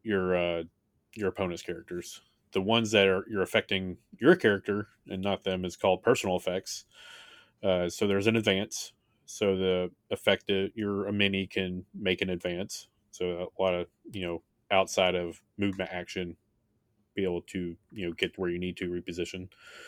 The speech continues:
which reposition is another one. Uh, so you can advance even if you're engaged with a unit that's not wounded, so you won't have to take that penalty that we talked about earlier of using that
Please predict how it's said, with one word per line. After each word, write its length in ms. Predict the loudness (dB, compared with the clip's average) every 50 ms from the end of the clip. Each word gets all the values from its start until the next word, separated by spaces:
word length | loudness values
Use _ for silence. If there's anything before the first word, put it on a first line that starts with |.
| -20 -20 -20 -20 _ _
which 160 | -8 -6 -4
reposition 600 | -2 -2 -2 -2 -2 0 0 0 2 2 2 2
is 120 | 2 2 2
another 280 | 2 0 2 2 2
one. 200 | 2 2 0 -4 -8 _ -20 -20 -20 -20 -20 -20 -20 _ _ -2
Uh, 180 | 0 2 2 0
so 540 | 0 0 0 2 2 2 2 2 0 -4 -4 -6
you 120 | -6 -4
can 200 | -2 0 0 0
advance 640 | 0 -2 0 2 4 4 4 4 2 0 -4 -6 -2
even 240 | 0 2 2 4 2
if 140 | 0 0 2
you're 140 | 2 2 2
engaged 880 | 0 0 2 4 4 6 4 4 2 0 0 -2 -2 -2 -4 -8 -10 -6
with 180 | -4 -4 -2
a 40 | -2
unit 240 | -2 -2 -2 -2 -2
that's 180 | -4 -4 -4 -2
not 200 | -2 -2 -2 -2
wounded, 280 | -4 -4 -4 -6 -6 -4
so 80 | -4 -4
you 80 | -4
won't 140 | -4 -6 -4 -4
have 120 | -6 -6
to 80 | -6 -8
take 300 | -4 -2 -2 -2 -2 -2
that 200 | -4 -6 -4 _
penalty 600 | -2 -2 -2 -2 -2 -4 -4 -4 -4 -6 -8 _ _ _ _ _
that 100 | -4 -2
we 100 | -2 -2
talked 300 | -2 -2 -2 -2 0 -2
about 180 | -4 -4 -4 -2
earlier 420 | -2 -2 0 0 0 -2 -2 -4 -4 -6 -6 -6
of 220 | -6 -6 -6 -6 -6
using 340 | -6 -6 -6 -6 -8 -6 -6
that 180 | -6 -6 -6